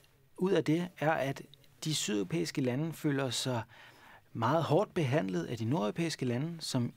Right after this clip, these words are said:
i deres øjne har stillet nogle meget hårde krav, som har kostet deres befolkninger. Og de mener også, at de mange besparelser, de er blevet tvunget til at gennemføre i deres hjemlande,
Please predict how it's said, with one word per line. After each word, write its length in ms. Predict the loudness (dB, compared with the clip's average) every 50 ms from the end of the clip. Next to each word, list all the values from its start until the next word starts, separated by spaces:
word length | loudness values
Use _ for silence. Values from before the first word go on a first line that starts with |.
| -14 _ -8
i 80 | -6 0
deres 300 | 2 2 2 2 2 0
øjne 160 | 0 2 0
har 60 | -2
stillet 320 | -2 -4 -4 -2 -2 -2
nogle 320 | -2 -2 -2 -4 -4 -6 -6
meget 300 | -4 -2 -2 -2 -2 -4 -6 -16 -20 -20 -18
hårde 440 | -14 -4 0 2 2 4 2 2
krav, 360 | 0 0 0 0 0 0 -4 -12 _ -20 -20 -20 -20 -20 -20 -20 -16 _
som 180 | -2 0 0
har 100 | 0 0
kostet 560 | -2 -4 0 2 2 2 2 -2 -4 -4 -2
deres 180 | 0 -2 -2 -4
befolkninger. 640 | -6 -12 -12 -6 -4 -6 -4 -4 -6 -6 -6 -6 -6 -8 -10 -18 -20 -20 -20 -20 -18 -18 -16 -6
Og 180 | -4 -4 0 4
de 80 | 4 4
mener 300 | 6 6 4 4 4 4
også, 360 | 4 4 4 4 2 2 0
at 200 | 0 -2 -2 0
de 60 | 2
mange 260 | 2 2 2 0 -2
besparelser, 720 | -2 -2 0 0 0 2 2 0 2 2 0 0 0 -2 -4
de 140 | -2 -2
er 40 | -2
blevet 220 | 0 0 -2 -2 -2
tvunget 320 | 0 0 0 0 0 -2
til 100 | -2 -4
at 80 | -2 0
gennemføre 380 | 0 0 0 0 -2 -2 0
i 40 | 0
deres 200 | 0 -2 -2 0
hjemlande, 440 | 0 0 0 0 0 -2 -2 -4